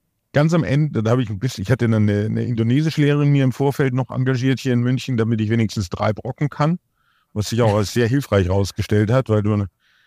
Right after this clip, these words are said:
wenn du dann, äh, sozusagen Nein, danke auf Indonesisch sagen kannst, dann ist plötzlich das, äh, der Fokus nicht mehr, „Oh, du bist potenzieller Käufer“, sondern, „Oh, du interessierst dich für unser Land.“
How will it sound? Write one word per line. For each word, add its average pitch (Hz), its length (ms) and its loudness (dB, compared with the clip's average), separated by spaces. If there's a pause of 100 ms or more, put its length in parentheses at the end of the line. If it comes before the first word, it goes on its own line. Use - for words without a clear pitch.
(180)
wenn 104 180 2
du 107 180 2
dann, 107 360 2
äh, 104 420 0
sozusagen 104 520 2
Nein, 107 220 4
danke 120 400 2
auf 104 260 -4
Indonesisch 113 640 0
sagen 127 260 0
kannst, 131 360 0
dann 113 100 4
ist 107 140 -2
plötzlich 113 340 -2
das, - 360 -6
äh, 90 440 -4 (300)
der 113 80 2
Fokus 131 400 -2
nicht 123 180 -2
mehr, 117 240 0
„Oh, 175 160 -2
du 113 100 0
bist 110 220 -4
potenzieller 117 520 0
Käufer“, 131 360 -2
sondern, 104 300 0
„Oh, 202 160 0
du 123 120 2
interessierst 123 500 -2
dich 131 100 0
für 107 100 -6
unser 107 220 2
Land.“ 120 300 2